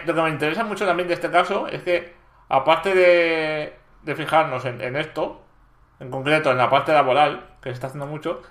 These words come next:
también se está haciendo mucho a big picture, digamos, de, de, de, de cómo está la industria, porque ha sido ya como la gota con el vaso este año, ¿no? O sea, en,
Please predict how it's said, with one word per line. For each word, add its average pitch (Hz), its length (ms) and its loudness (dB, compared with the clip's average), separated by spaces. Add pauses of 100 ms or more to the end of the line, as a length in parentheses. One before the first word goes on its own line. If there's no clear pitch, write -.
(160)
también 151 240 2
se 196 80 0
está 196 120 2
haciendo 180 200 0
mucho 180 300 0
a 160 60 6
big 160 200 0
picture, 185 480 -2 (160)
digamos, 170 520 2
de, 156 240 2
de, 143 440 0
de, 139 160 -2
de 135 380 -10
cómo 151 160 -4
está 160 220 4
la 143 60 -2
industria, 165 540 -2 (400)
porque 143 200 -2
ha - 20 4
sido 190 160 4
ya 180 460 6
como 156 180 0
la 139 100 6
gota 160 280 6
con 156 140 0
el 147 120 4
vaso 139 180 2
este 123 180 0
año, 123 240 0
¿no? 156 120 -10 (680)
O 131 60 -10
sea, 139 260 0
en, 135 600 -6